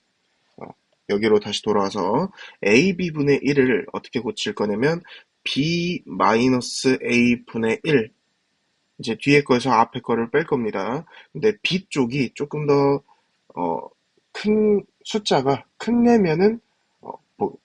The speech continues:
변형하기가 좀 더 편할 겁니다. 그리고 그 괄호 안에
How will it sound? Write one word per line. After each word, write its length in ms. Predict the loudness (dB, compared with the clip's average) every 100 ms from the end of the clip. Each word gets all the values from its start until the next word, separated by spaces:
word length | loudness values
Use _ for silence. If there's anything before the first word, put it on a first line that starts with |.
| _ -20 -20 -20 -20 _
변형하기가 720 | -2 0 0 0 -2 -4 -6 -8
좀 120 | -6 -4
더 100 | -2
편할 240 | -2 -2
겁니다. 340 | -2 -4 -4 -6 -6 -8 -18 -20 -8
그리고 500 | -2 2 4 4 2
그 180 | -2 -4
괄호 420 | -2 0 2 2
안에 500 | 0 0 2 2 2